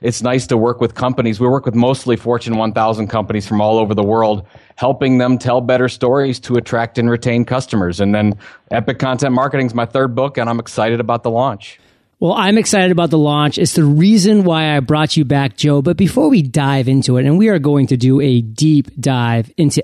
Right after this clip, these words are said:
Speaker 2: Epic Content Marketing, but we do start the show off with a success quote. So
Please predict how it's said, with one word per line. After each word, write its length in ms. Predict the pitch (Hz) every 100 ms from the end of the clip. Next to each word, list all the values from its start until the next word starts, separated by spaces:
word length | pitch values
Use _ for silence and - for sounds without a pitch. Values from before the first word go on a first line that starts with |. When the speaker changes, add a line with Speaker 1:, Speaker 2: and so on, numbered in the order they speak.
| -
Speaker 2:
Epic 420 | 147 139 - -
Content 500 | - 143 131 127 135 -
Marketing, 480 | 131 127 117 123 131
but 180 | 160 - - - - _
we 160 | 208 180
do 240 | 285 302
start 380 | - 254 233 -
the 80 | 175
show 300 | - 180 160
off 240 | 160 -
with 320 | 190 180 208
a 60 | 196
success 480 | - - 151 135 -
quote. 380 | 147 143 -
So 380 | - 208 196 190